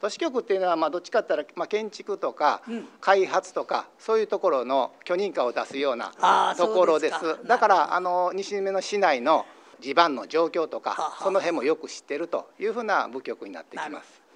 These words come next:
Speaker 2: なんであんな建物にそういうみんな集まるようなとこを作ろうということになったんでしょうね。
Speaker 1: そうですね。あの、まあ、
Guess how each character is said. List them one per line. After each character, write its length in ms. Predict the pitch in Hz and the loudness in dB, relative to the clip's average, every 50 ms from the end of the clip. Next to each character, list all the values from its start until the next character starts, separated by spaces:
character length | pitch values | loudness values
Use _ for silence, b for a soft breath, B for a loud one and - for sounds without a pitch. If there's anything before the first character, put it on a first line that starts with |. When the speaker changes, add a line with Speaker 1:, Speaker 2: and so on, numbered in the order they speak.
| b b b b b b | b b b b b b
Speaker 2:
な 140 | b - 156 | b -4 -4
ん 80 | 175 180 | -4 -2
で 100 | 175 190 | 0 2
あ 120 | 208 247 | 2 4
ん 80 | 269 294 | 4 4
な 120 | 311 285 | 4 4
建 300 | - 320 311 262 320 294 | 4 2 0 2 2 2
物 160 | 285 233 208 | 2 2 0
に 320 | 190 185 175 175 175 175 180 | -2 -4 -4 -4 -4 -4 -2
そ 220 | - - 208 208 | 2 6 8 8
う 40 | 202 | 8
い 80 | 208 202 | 6 4
う 280 | 202 196 196 185 185 | 2 4 2 0 0
み 180 | 175 180 202 220 | 0 -2 0 0
ん 80 | 220 | 0
な 220 | 214 180 170 190 185 | 2 4 4 4 4
集 100 | - 233 | 4 2
ま 140 | 208 202 202 | 2 4 6
る 80 | 190 | 6
よ 80 | 202 190 | 6 6
う 60 | 180 | 6
な 140 | 165 160 160 | 2 -2 -4
と 120 | - 180 | -4 -6
こ 100 | 160 170 | -8 -6
を 80 | 170 165 | -8 -8
作 280 | - - 202 - 185 185 | -8 -10 -8 -4 -2 0
ろ 80 | 185 | 0
う 40 | 180 | 0
と 120 | 180 170 165 | 0 -2 -6
い 40 | 160 | -6
う 40 | 156 | -6
こ 80 | 180 | -8
と 140 | 156 160 156 | -8 -8 -6
に 40 | 151 | -6
な 120 | 151 151 | -6 -6
っ 40 | 151 | -6
た 140 | - 214 185 | -6 -6 -6
ん 60 | 175 | -6
で 100 | 160 156 | -8 -12
し 100 | - - | -12 -10
ょ 100 | 147 135 | -10 -8
う 40 | 156 | -8
ね。 220 | 160 151 143 - _ _ _ _ | -8 -10 -10 -10 _ _ _ _
Speaker 1:
そ 200 | - - 285 262 | -2 2 4 6
う 20 | |
で 80 | 220 190 | 4 4
す 100 | 147 165 | 2 2
ね。 100 | 170 170 | 0 2
あ 120 | 180 190 | 2 4
の、 480 | 190 196 190 190 190 190 190 190 190 202 | 4 6 6 6 6 6 6 6 4 4
ま 120 | 226 254 202 | 4 4 4
あ、 80 | - | 4